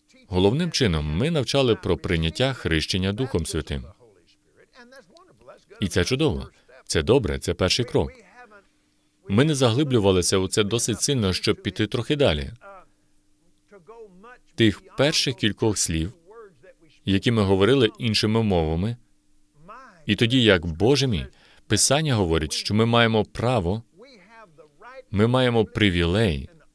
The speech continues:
честь і здатність говорити не лише мовами людськими, а й мовами ангельськими. О, брате Коплен, це те, що говорить Писання.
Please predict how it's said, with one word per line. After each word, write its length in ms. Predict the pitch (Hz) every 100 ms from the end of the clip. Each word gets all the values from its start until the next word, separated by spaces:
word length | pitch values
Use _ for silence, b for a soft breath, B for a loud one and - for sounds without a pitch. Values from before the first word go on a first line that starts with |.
| - 233 190 _ _ _ _ _ _ _
честь 560 | - 170 160 - - - - _ - 196 _
і 180 | 113 92
здатність 680 | 76 87 127 - 73 69 - _ _
говорити 640 | - - 85 104 131 127 110
не 100 | 104
лише 340 | 98 - 165
мовами 440 | 139 113 95 90
людськими, 600 | 85 78 - 95 73 69 - _ - 175 190 151 160 240 269 269 233 _ _ _ _ - - -
а 100 | 101
й 80 |
мовами 560 | 104 92 78 80 82 104 -
ангельськими. 760 | - 135 117 85 - - 65 62 76 _ _ _ _ _ - 190 170 - 147 170 -
О, 220 | 147 139 87
брате 260 | 95 98
Коплен, 500 | 90 95 - 76 71
це 220 | - 87 80
те, 260 | - 120
що 160 | 165 143
говорить 300 | 117 135 160
Писання. 480 | 165 143 90 67